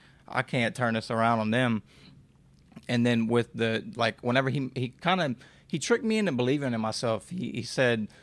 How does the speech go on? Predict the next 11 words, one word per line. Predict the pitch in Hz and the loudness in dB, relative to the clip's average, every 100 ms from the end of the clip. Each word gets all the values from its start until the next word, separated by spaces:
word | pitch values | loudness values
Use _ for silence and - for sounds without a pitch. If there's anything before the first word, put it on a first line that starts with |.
| - | -20
"If | - 113 - | -12 -10 -2
they | 127 127 | 0 0
said | - 151 160 | 2 2 2
you | 123 | -2
can't, | - 175 160 120 - | -2 0 2 0 -2
that | 127 | -4
shows | - 127 | -2 -2
their | 107 127 | 2 2
limits, | 120 117 - | 2 -2 -4
not | 117 | -4
yours. | 117 135 123 113 - | 0 0 0 -2 -6